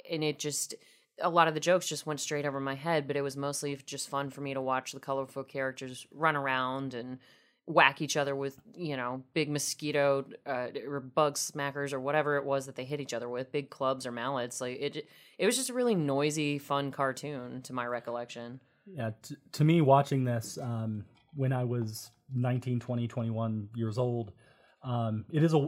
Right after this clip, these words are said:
Speaker 2: it is a Warner Brothers production.
Speaker 1: Yes.
Speaker 2: And I think to a certain extent there was a very intentional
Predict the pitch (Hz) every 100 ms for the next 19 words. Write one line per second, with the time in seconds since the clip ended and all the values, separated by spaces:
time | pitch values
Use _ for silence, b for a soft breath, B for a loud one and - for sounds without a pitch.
0 | - 139 151 147 127 - - 127 156 143
1 | 127 131 123 120 110 - - 127 135 127
2 | 110 87 - 160 123 120 117 120 - 139
3 | 131 131 120 - 156 139 131 - 127 123
4 | 127 123 113 113 127 135 127 131 117 -
5 | - 135 139 120 113